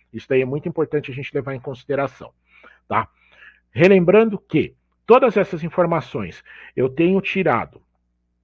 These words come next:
do sai-, do próprio site do Tribunal Superior Eleitoral, que é o, se você colocar, pesquisar no Google como Divulga T S E, você também vai ter acesso a essas info-, essas informações,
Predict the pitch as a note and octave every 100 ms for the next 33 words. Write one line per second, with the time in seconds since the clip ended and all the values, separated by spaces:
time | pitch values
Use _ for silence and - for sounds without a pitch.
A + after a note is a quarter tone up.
0 | _ _ _ _ _ A#2+ D3+ D3+ - F3+
1 | G#3 C#3+ D3 - A#3 B3 A3+ - D3 -
2 | B2+ B2 A#2+ A#2+ E3+ - - D#3+ C#3+ B2+
3 | A#2 - D#3 A#2 C#3 G3 _ - - _
4 | - D3+ D3 C#3+ B2 G2+ - C3 C#3 -
5 | F3 - D#3 C#3 - C#3 G#2 - _ _
6 | _ _ - C#3+ C3 D3 D3 B2+ B2+ A#2+
7 | A#2 B2+ A#2 - _ _ _ A#2 A2+ D#3+
8 | A#2 E3 D4 C4 B3+ - G3+ F#3 F3 -
9 | - D#3 C3 - _ _ _ C3 C3 D3
10 | D3+ C3+ G3 G3+ F3 - C#3+ B2 C#3 -
11 | A2+ B2 A2+ B2 B2+ A#2 A2+ C3 A#2+ G#2+
12 | - D3 F3